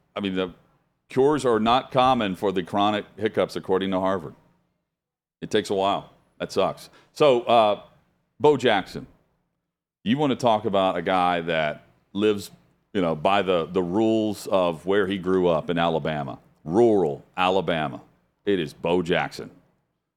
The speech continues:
Bo knows. And I had the chance to, to catch up with him for a chat with Eddie George once, Chad, where the three of us were on Zoom during, this is during covid.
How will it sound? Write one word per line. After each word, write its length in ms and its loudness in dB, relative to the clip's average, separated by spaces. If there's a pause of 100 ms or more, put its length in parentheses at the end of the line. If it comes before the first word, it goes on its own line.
Bo 320 4
knows. 580 2 (1040)
And 500 0 (220)
I 80 2
had 100 2
the 60 -10
chance 380 -2
to, 160 -2
to 180 -10
catch 300 0
up 120 2
with 140 -4
him 240 -2
for 160 -2
a 40 2
chat 340 0
with 120 0
Eddie 220 0
George 420 0
once, 360 -8
Chad, 380 -4 (460)
where 560 0
the 120 -6
three 280 -2
of 80 0
us 260 2
were 100 0
on 160 0
Zoom 480 -6 (380)
during, 200 -2
this 100 -6
is 60 -16
during 220 -2
covid. 380 -2